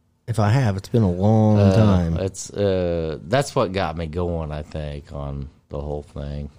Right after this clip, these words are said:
Speaker 2: But
Speaker 1: Right.
Speaker 2: I'll have to play it for you later.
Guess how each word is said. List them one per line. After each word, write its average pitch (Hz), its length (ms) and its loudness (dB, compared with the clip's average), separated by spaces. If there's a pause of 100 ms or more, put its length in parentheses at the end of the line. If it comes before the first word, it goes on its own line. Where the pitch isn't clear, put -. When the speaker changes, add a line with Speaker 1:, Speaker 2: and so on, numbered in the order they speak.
Speaker 2:
But 87 440 -4
Speaker 1:
Right. 101 80 -6 (1300)
Speaker 2:
I'll 101 140 0
have - 80 -14
to 71 60 -16
play 73 240 -10
it 67 80 -12
for 73 180 -8
you 71 140 -10
later. 73 260 -8